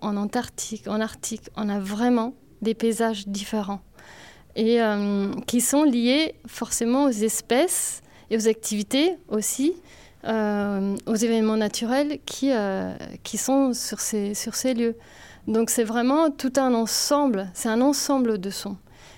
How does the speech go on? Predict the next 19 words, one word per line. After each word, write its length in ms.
Et 80
c'est 160
ça, 240
l'écologie 560
des 120
paysages 360
acoustiques, 360
justement, 380
c'est, 160
on 120
s-, 180
on 180
se 320
focalise 400
pas 160
seulement 300
sur 260
une 160
espèce, 560